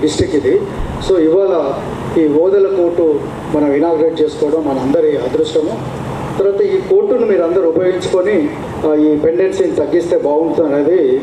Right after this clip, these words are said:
నా యొక్క ఉద్దేశము. ట్వెల్వ్ హండ్రెడ్ అండ్ ట్వంటీ సిక్స్ కేసెస్తో ఇక్కడ మనం కోర్టు ఈరో-, ఈరోజు ఇనాగ్రేట్ చేసుకున్నాం.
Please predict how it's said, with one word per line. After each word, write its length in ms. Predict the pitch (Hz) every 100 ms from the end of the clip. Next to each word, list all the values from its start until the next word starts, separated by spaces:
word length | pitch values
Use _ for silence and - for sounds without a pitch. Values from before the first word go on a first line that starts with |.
| -
నా 140 | 151 143
యొక్క 160 | 135
ఉద్దేశము. 680 | 139 127 147 156 143 - - 226 - - - - - - - - - - - - - - - - -
ట్వెల్వ్ 220 | 196 214
హండ్రెడ్ 220 | 214 202
అండ్ 140 | 208 190
ట్వంటీ 280 | 180 202
సిక్స్ 280 | 190 190 196
కేసెస్తో 400 | 190 190 220 220
ఇక్కడ 180 | 202 175
మనం 200 | 165 156
కోర్టు 280 | 151 175 170
ఈరో-, 380 | 156 151 165 165
ఈరోజు 240 | 175 160
ఇనాగ్రేట్ 420 | 160 160 156 131
చేసుకున్నాం. 460 | 131 - 131 110